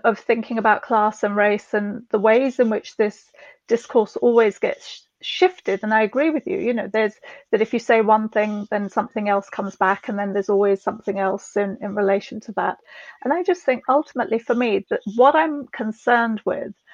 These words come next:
are aspects of socioeconomic inequality. I don't like the fact that people, uh, work in precarious conditions without contracts, non-unionized, without healthcare, without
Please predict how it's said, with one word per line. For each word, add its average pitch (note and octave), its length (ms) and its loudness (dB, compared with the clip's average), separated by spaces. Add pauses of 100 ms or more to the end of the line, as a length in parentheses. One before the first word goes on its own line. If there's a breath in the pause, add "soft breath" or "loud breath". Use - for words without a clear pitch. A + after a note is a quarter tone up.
(260 loud breath)
are A3+ 200 6
aspects - 480 -2
of G3 80 -8
socioeconomic G3+ 880 -4
inequality. - 840 -4 (420 soft breath)
I A3 80 4
don't C4 240 0
like A3 400 0
the A3 80 0
fact - 400 -4
that G#3 140 -6
people, G3 640 0 (480 soft breath)
uh, F#3+ 500 2
work A3 640 2
in F#3+ 300 0
precarious G3+ 920 0
conditions A3 680 -4
without F#3+ 360 0
contracts, A3 640 -4
non-unionized, G#3 920 -4
without F3+ 300 -4
healthcare, G#3+ 540 -4
without F#3 500 -4